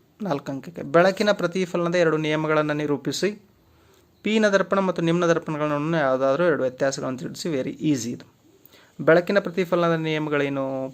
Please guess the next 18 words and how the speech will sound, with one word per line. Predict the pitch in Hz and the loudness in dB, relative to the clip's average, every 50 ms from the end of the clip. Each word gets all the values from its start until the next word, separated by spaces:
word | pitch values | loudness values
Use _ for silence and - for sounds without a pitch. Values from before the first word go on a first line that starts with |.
| - - | -4 -4
ಪತನ | 143 143 - 175 175 | -2 -2 0 0 -2
ಕೋನವು | 170 170 165 160 160 165 170 | 0 0 0 0 0 0 0
ಪ್ರತಿಫಲನ | 170 165 156 - - 151 - - 151 151 147 | -2 -2 -6 -8 -8 -8 -6 -6 -6 -4 -6
ಕೋನಕ್ಕೆ | 147 - 147 143 139 - - 147 | -6 -4 -6 -6 -6 -6 -8 -8
ಸಮನಾಗಿರ್ತದೆ. | 143 - 139 139 135 135 135 135 131 139 - - 139 131 147 160 165 - - - - - - - - | -6 -6 -4 -4 -2 -2 -2 -2 -4 -6 -8 -8 -6 -6 -6 -6 -8 -12 -20 -20 -20 -20 -14 -6 -4
ಪತನ | 147 143 - 160 160 165 | -2 0 0 0 0 0
ಕಿರಣ | 165 - 151 147 151 165 165 165 | -2 -2 -2 -2 0 2 2 2
ಪತನ | 165 151 - 143 147 147 | 0 -2 -2 -2 -2 -2
ಬಿಂದುವಿನಲ್ಲಿ | 143 151 147 147 147 147 143 143 139 139 147 160 | -2 -2 -2 0 0 0 0 0 -2 0 0 0
ಪ್ರತಿಫಲನದ | - - 139 131 - 156 147 - 151 147 147 143 143 143 | 0 -2 -4 -4 -4 -6 -4 -4 -4 -2 -2 0 -2 -2
ಮೇಲ್ಮೈಗೆ | 139 139 139 139 135 139 139 135 139 | -2 -2 -2 -2 -2 -2 -2 -2 0
ಎಳೆದ | 139 131 131 135 127 | 0 0 0 0 0
ಲಂಬ | 131 131 139 143 147 147 143 156 165 165 - - - - | -2 -2 -2 -2 -2 0 0 0 0 0 -2 -6 -8 -4
ಮತ್ತು | - 156 151 - 180 165 | -2 -2 0 0 -2 -2
ಪ್ರತಿಫಲಿತ | - - 143 - 175 170 - - 160 151 - | -2 -2 -2 -2 -2 -4 -2 -2 -2 -2 -2
ಕಿರಣ | 151 - 147 139 135 | -4 -4 -4 -4 -4
ಒಂದೇ | 135 131 131 131 135 143 143 | -4 -4 -2 0 0 0 0
ಸಮತಲದಲ್ಲಿರ್ತವೆ. | 139 - 135 131 123 - 127 120 - 151 127 127 127 - - 135 135 143 156 - | 0 -2 -6 -8 -8 -8 -8 -8 -8 -6 -6 -8 -8 -6 -6 -4 -4 -4 -6 -8